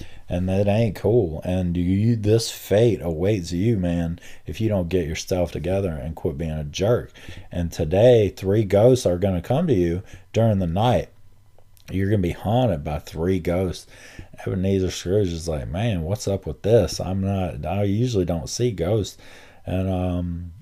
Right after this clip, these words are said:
and then Jacob Marley leaves, right? And so the first ghost is the ghost of Christmas past. And what the ghost of Christmas past does is it shows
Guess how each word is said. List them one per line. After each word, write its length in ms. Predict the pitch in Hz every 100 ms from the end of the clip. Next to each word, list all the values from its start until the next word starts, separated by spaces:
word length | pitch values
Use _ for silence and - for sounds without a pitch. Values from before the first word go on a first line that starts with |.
| -
and 220 | 107 110
then 320 | 110 107 104 98
Jacob 320 | 104 104 98
Marley 360 | 98 101 90
leaves, 520 | 82 90 117 92 80 -
right? 280 | 87 98 - - - -
And 140 | 110
so 200 | - 117
the 120 | 101
first 420 | 95 - 160 170 120
ghost 360 | 107 95 -
is 200 | 92 92
the 80 | 95
ghost 280 | 95 95 -
of 80 | 87
Christmas 400 | 101 92 76 -
past. 640 | - 98 95 - - - - - -
And 140 | 92 95
what 320 | 110 123 98
the 80 | 101
ghost 260 | 117 120
of 100 | 113
Christmas 400 | 92 120 - 85
past 440 | - 123 147 139 107
does 340 | 95 92 92 -
is 160 | 98 101
it 260 | 92 82
shows 920 | - - - 117 120 120 120 117 113